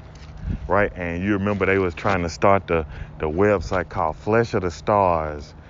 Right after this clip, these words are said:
And then they ended up, uh, finding out that somebody else had already created that idea called Mister Skin. And you go on Mister Skin and you could s-, find out, you know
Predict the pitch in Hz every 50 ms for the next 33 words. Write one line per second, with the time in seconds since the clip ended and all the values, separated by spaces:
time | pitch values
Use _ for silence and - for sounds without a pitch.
0 | - - - - - 78 82 80 78 78 90 92 92 90 85 85 87 90 85 -
1 | 95 98 95 92 87 87 85 90 87 82 - - 92 92 87 85 85 82 - -
2 | 104 101 101 95 92 95 98 95 92 82 87 82 - - 107 98 92 95 92 90
3 | 90 95 98 92 - 92 87 82 85 92 92 90 92 95 95 87 85 82 - -
4 | - - - - - - - 104 101 107 113 110 98 95 - - 87 85 87 85
5 | 82 78 80 92 90 90 85 82 - - 98 87 85 82 78 80 90 104 110 104
6 | - - 98 90 - - - 123 117 113 98 82 76 73 71 67 - - - -
7 | - - - - - 76 80 87 90 85 78 98 98 98 98 95 95 98 104 101
8 | - - 87 - - - 113 113 113 107 101 95 92 92 92 - - - - -
9 | - - - - - - - 95 87 90 90 87 85 85 80 82 90 101 98 -
10 | 104 90 85 - - - - - - 104 104 107 104 98 92 95 98 95 90 71
11 | 87 90 90 92 90 87 87 87 87